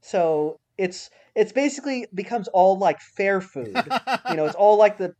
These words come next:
Speaker 1: things that we eat here once a year as a novelty, and they think that we eat all the time. So they'll have, like, you know, like, cheeseburger pizza,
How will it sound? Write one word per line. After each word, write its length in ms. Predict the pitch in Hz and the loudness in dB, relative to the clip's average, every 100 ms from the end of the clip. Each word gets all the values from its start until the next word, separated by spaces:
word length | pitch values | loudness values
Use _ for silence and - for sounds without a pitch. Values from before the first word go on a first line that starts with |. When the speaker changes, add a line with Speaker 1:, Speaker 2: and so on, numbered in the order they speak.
| - | 2
Speaker 1:
things 360 | 214 214 185 | 2 0 -6
that 100 | 190 | -6
we 140 | 185 190 | -4 -6
eat 260 | 190 190 | -8 -10
here 180 | - 185 | -6 -6
once 280 | 151 175 175 | -2 -4 -4
a 60 | 185 | -10
year 280 | 156 156 160 | -6 -2 0
as 100 | 143 | -2
a 40 | |
novelty, 720 | 131 123 135 175 175 240 262 262 _ _ | -6 -4 -4 -4 -8 -8 -10 -12 _ _
and 140 | 170 175 | -4 0
they 120 | 190 | -2
think 320 | - 214 202 | -2 -4 -4
that 80 | 175 | -6
we 100 | 185 | -6
eat 140 | 180 | 0
all 160 | 170 165 | 2 2
the 80 | 156 | -2
time. 440 | 151 139 170 220 | -6 -4 -4 -6
So 220 | 214 180 | -6 -2
they'll 140 | 170 160 | -2 -2
have, 160 | 175 | -2
like, 240 | 170 165 - | 0 0 -2
you 60 | |
know, 100 | 170 | -4
like, 220 | 156 147 - _ _ | -2 -2 -6 _ _
cheeseburger 600 | - 170 175 175 220 247 | -14 -8 -4 0 0 -2
pizza, 600 | 240 339 415 - 202 139 | -6 -6 -6 -2 2 2